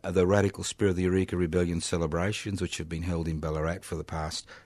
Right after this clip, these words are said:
twenty years and which will be held again, uh, this Saturday on the third of December. He was a instrumental in creating the West Papuan Wren Collective and was a great supporter of, uh,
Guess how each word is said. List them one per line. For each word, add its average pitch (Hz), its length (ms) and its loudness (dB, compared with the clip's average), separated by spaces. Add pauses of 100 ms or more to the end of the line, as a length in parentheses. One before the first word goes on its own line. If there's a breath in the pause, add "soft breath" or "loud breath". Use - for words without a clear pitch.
(140 loud breath)
twenty 82 320 -6
years 117 500 0
and 82 80 -2
which 82 160 -4
will 82 80 -6
be 80 120 -6
held 80 260 -4
again, 82 320 -2 (640 soft breath)
uh, - 340 -4
this 87 220 -2
Saturday 87 520 2
on 87 140 0
the 82 100 2
third 82 300 4
of 80 120 -6
December. 120 520 6 (1800 loud breath)
He 101 160 6
was 92 260 10
a 85 360 10 (100)
instrumental 113 960 8 (920 soft breath)
in 85 440 6 (300)
creating 95 840 6 (140)
the 82 400 4
West 87 340 2
Papuan 80 540 2 (100)
Wren 90 340 4
Collective 90 720 -2
and 82 160 -2
was 80 120 -2
a - 60 -2
great 85 320 0
supporter 80 560 -2
of, 78 140 -2
uh, 78 160 0